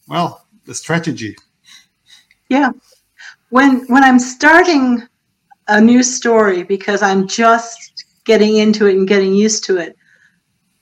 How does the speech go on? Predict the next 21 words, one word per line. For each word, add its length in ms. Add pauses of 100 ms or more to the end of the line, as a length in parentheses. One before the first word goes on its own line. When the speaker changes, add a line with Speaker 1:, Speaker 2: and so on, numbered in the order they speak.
Speaker 2:
I, 720 (880)
I 120
think 340
of 100
five 360
hundred 340
words 320
is 100
a 60
good 300
day, 340 (840)
because 260
I'm 220
just 360
learning 600
and 140
I'm 200
just 400
figuring 460
things 300
out. 320